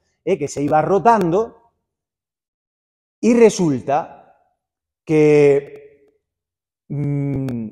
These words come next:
no cree el anuncio del ángel y se queda mudo. Y él, que debería haber dado la bendición, ¿eh? Terminando el servicio del incienso, no puede darla porque se ha quedado mudo. A mí me,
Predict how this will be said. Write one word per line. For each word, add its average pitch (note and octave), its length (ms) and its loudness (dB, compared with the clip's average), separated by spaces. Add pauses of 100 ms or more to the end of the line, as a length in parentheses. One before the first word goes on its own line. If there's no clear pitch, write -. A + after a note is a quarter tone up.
(140)
no D#3 340 0
cree G#3+ 280 6
el F3 60 2
anuncio F#3 420 -4
del D#3 100 -2
ángel G3 320 -6
y E3 80 -6
se C#3 160 -12
queda E3+ 240 -4
mudo. D#3 360 -8 (640)
Y F3 180 4
él, A#3+ 480 6 (800)
que E3 120 2
debería D#3+ 360 6
haber G3 180 2
dado F#3 220 2
la F3 80 4
bendición, D#3 720 -4 (600)
¿eh? F3 320 -10 (220)
Terminando D3+ 460 -2
el D3+ 60 -2
servicio D3+ 360 -2
del F3 140 -2
incienso, G3 400 -8
no D#3+ 100 -8
puede E3 200 -4
darla F3 280 -4
porque B2+ 240 -12
se D3+ 100 -10
ha D3 60 -6
quedado C3+ 280 -6
mudo. A#2 200 -6
A B2 40 -4
mí F#3 100 -4
me, G3+ 180 -6